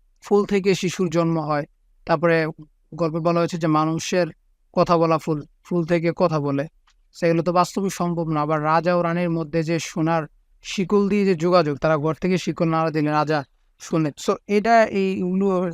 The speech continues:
অবাস্তব কিছু ঘটনা আছে, এগুলো আসলে সম্ভব না। শিকল দিয়ে জিনিসটা হয়তো বা কিছুটা হলেও হতে পারে, but এই পয়েন্টটাও লিখতে পারো,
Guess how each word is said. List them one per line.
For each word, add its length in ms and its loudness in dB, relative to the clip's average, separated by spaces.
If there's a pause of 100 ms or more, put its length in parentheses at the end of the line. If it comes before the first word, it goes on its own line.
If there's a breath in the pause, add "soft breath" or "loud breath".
(140)
অবাস্তব 480 -2 (600)
কিছু 260 -2
ঘটনা 400 2
আছে, 280 0 (1600)
এগুলো 300 4
আসলে 640 4 (240)
সম্ভব 460 0
না। 180 -6 (1600)
শিকল 480 0
দিয়ে 320 2
জিনিসটা 580 2 (840)
হয়তো 320 0
বা 120 4
কিছুটা 320 -2
হলেও 280 0
হতে 180 2
পারে, 240 0
but 320 0
এই 120 -2
পয়েন্টটাও 720 2 (100)
লিখতে 340 0
পারো, 260 2